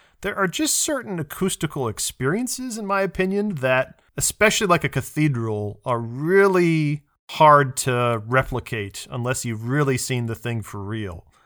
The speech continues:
And I'm curious if you guys have had similar experiences, not necessarily at a cathedral, but in certain locations that, you know,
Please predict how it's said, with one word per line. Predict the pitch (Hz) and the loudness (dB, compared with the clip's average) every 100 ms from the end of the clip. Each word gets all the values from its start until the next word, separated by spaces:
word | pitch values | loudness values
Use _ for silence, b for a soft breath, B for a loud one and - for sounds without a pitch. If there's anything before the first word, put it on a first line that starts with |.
| _ 127 | _ -6
And | |
I'm | 123 117 | -6 -6
curious | - 175 165 151 123 | -2 2 4 2 -2
if | 123 | -6
you | 139 | 0
guys | 135 135 120 | 4 4 4
have | 107 | -6
had | - 131 117 - | 0 -2 -2 -10
similar | - - 139 123 | -6 -2 0 0
experiences, | 113 - 135 127 117 120 117 113 - b b b | -4 -4 -2 -2 -2 -4 -4 -4 -8 b b b
not | 190 | 4
necessarily | 170 147 131 151 147 131 127 | 4 2 0 4 6 6 6
at | 143 131 | 6 6
a | |
cathedral, | - 110 120 110 110 110 | -2 -4 -4 -4 -4 -6
but | 104 110 110 - b b b b - | -6 -6 -8 -12 b b b b -2
in | 131 | 0
certain | 127 - 175 165 135 127 123 | 2 4 4 4 0 0 2
locations | 135 151 - 151 143 - 123 113 101 - | 4 4 4 4 4 2 -4 -4 -6 -6
that, | 127 117 120 - | -2 -2 -2 -4
you | 127 | -2
know, | 110 107 107 | 0 -2 -4